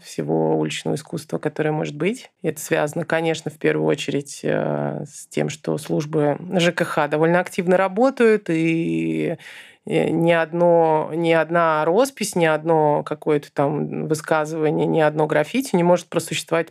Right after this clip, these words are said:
больше нескольких часов. И, конечно, это влияет на то, что граффитчикам неинтересно просто выходить.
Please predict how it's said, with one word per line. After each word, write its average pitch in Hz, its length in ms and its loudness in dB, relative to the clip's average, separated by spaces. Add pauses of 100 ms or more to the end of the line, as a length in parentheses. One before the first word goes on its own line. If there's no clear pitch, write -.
больше 147 380 -2
нескольких - 460 -4
часов. - 520 -2
И, 170 100 -2
конечно, 160 1200 2
это 139 560 -4 (220)
влияет 165 680 0
на 143 140 0
то, 160 180 -2
что 156 640 -2
граффитчикам 156 640 -4
неинтересно 165 600 0
просто - 300 -8
выходить. 156 560 -4